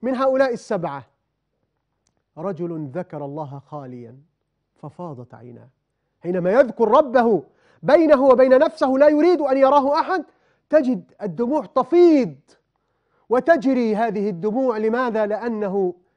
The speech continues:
يخشى الله سبحانه وتعالى. الأولياء هم الذين يخشون ربهم في السر والعلن. الأولياء لهم كرامات عند الله لا ننكرها.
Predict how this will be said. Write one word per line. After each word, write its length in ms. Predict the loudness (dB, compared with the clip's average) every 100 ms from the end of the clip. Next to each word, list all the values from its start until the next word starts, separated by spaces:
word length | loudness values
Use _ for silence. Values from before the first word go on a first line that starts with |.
| _
يخشى 400 | -10 -10 -12 -16
الله 380 | -14 -10 -10 -10
سبحانه 520 | -16 -20 -18 -18 -18
وتعالى. 500 | -20 -20 -20 -20 -20 _ _ _ _ -8
الأولياء 760 | -8 -6 -8 -6 -6 -8 -12 _ _ _ -16
هم 180 | -10 -8
الذين 420 | -6 -8 -8 -8
يخشون 600 | -10 -14 _ -16 -14 -12
ربهم 520 | -12 -14 -16 -18 -18
في 100 | -18
السر 340 | -20 _ -20 -16
والعلن. 500 | -14 -12 -12 -16 -20 _ _ _ _ _ _ _ _ _ _ _ _ -4
الأولياء 800 | -2 0 2 4 4 4 0 _ _
لهم 260 | -4 -2 -2
كرامات 640 | -2 0 0 2 2 2
عند 300 | -4 -4 -2
الله 340 | -2 -2 -2 -2
لا 140 | -2
ننكرها. 760 | -2 -2 0 2 2 0 -4